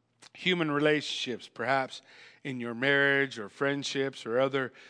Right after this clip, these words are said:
other relationships you've had with other people, how many times have you been frustrated feeling like, "I'm not enough"? This person, this friend, this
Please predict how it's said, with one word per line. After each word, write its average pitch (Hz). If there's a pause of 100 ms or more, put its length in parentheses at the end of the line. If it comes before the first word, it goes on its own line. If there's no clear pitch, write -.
(220)
other 143
relationships 139
you've 139
had 135
with 127
other 131
people, 131
how 139
many 190
times 170
have 143
you 151
been 143
frustrated 135
feeling 143
like, 131 (720)
"I'm 143
not 139
enough"? 127 (3000)
This 135
person, 139
this 123
friend, 131 (640)
this 131